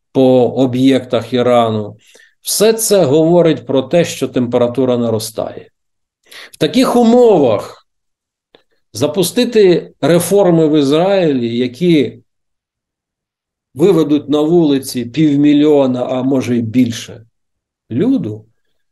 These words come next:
це річ дуже небезпечна. Звідси, е, треба думати в Єрусалимі,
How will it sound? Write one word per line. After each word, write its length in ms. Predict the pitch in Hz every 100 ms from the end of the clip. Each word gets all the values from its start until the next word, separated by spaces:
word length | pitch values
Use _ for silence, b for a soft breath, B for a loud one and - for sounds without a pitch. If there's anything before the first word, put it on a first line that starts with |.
| _
це 300 | - 208 247
річ 680 | 175 156 220 226 - - - _ _ _ _ _ _ -
дуже 300 | 113 135 135
небезпечна. 840 | 131 120 117 - 101 85 - 113 - _ _ b b b b b b b _ -
Звідси, 720 | 107 135 247 254 - 233 226
е, 880 | 196 - - 147 147 147 143 143 139
треба 340 | 135 151 170
думати 640 | 160 180 180 127 117 101 - _ _ _ _ _ _ _ _ -
в 100 | 127
Єрусалимі, 920 | 123 139 139 - 127 131 147 190 214